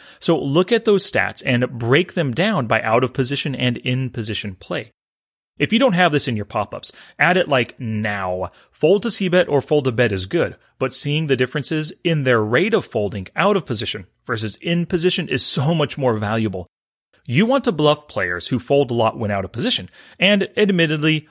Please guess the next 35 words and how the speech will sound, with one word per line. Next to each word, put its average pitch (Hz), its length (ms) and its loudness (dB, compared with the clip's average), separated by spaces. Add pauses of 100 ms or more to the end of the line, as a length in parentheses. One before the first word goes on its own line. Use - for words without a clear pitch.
I 147 180 4
am 123 280 2
one 107 160 2
of 101 60 -2
those 107 160 0
players 90 400 -8
who 123 160 -2
just - 280 -4
folds 113 240 0
way 104 280 4
too 104 240 0
often 92 320 -2
when 92 140 -4
out 95 180 -6
of 90 80 -10
position. 95 420 -6
It's 254 160 0
something 214 300 0
I'm 185 160 2
working 127 280 0
on, 95 200 -2
trust - 360 -4
me. 98 220 -18 (880)
And 151 120 0
if 147 120 -2
you 180 80 4
already 247 320 2
have 160 400 -2
the 139 80 2
Smart 139 400 0
hud 180 240 2
for 147 240 4
Poker 147 260 0
Tracker 147 300 -2
four, 151 320 0